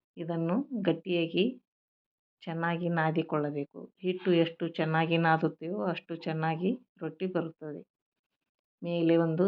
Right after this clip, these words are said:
ತಂಬಲ ಅರಿವೆಯಿಂದ ಈ ರೀತಿ ಮುಚ್ಚಿಡಬೇಕು. ಈಗ ರೊಟ್ಟಿ ಮಾಡಲು ಸ್ವಲ್ಪ ಹಿಟ್ಟನ್ನು ತೆಗೆದುಕೊಂಡು ಈ ರೀತಿ ಉಳ್ಳೆ ಮಾಡಿಕೊಳ್ಳಬೇಕು. ನಂತರ ಒಣ ಹಿಟ್ಟಿನಲ್ಲಿ ಅದ್ದಿ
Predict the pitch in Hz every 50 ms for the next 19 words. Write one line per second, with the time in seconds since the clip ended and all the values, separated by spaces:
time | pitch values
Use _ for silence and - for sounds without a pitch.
0 | 202 - - 165 165 165 175 165 165 165 160 160 165 175 165 160 160 160 160 165
1 | 180 226 240 - - _ - - 165 165 170 165 160 165 - 190 185 175 170 170
2 | - 151 151 143 151 139 143 139 - - 110 107 - _ _ _ _ _ _ _
3 | _ _ _ _ _ _ _ _ 170 160 156 175 180 175 175 170 165 - - 175
4 | 175 175 165 160 151 - 175 170 175 240 285 - - _ _ _ _ _ _ _
5 | _ _ _ _ _ _ _ - 165 165 160 - 165 170 165 160 - 170 165 170
6 | 170 165 - - 160 175 165 170 175 - - 160 156 156 165 180 220 220 185 175
7 | 170 160 160 160 160 160 185 175 170 165 160 160 165 165 165 160 156 160 156 156
8 | - _ 151 156 160 160 160 143 139 - _ - - _ _ _ _ _ _ _
9 | _ _ _ _ _ _ _ _ _ _ _ _ _ _ _ _ _ _ _ _
10 | _ _ _ _ _ _ - - 175 165 165 151 170 160 156 160 185 240 247 -
11 | - - 185 185 185 180 190 180 - - 180 175 175 175 165 165 165 165 160 156
12 | 151 156 160 160 180